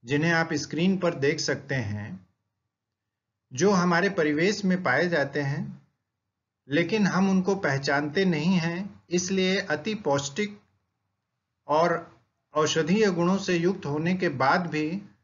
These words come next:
हम उनका उपयोग नहीं कर पाते हैं। आज मैं एक ऐसे ही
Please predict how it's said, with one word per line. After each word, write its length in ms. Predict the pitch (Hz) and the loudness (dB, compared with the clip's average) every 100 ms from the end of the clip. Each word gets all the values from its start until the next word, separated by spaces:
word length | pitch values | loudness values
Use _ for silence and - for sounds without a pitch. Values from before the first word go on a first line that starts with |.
| - | -6
हम 120 | 151 | -2
उनका 260 | 151 147 175 | 0 0 2
उपयोग 480 | 156 139 147 170 156 | 0 0 0 2 0
नहीं 260 | 139 147 | 0 -2
कर 160 | 139 104 | -2 -6
पाते 340 | 98 92 - | -6 -8 -10
हैं। 300 | - - - - _ _ _ _ _ _ _ - | -18 -20 -20 -20 _ _ _ _ _ _ _ 0
आज 240 | 156 208 | 2 4
मैं 220 | 208 208 | 2 2
एक 200 | 202 202 | 0 0
ऐसे 340 | 151 151 151 190 | 0 0 0 0
ही 360 | 185 220 220 | 0 -2 -6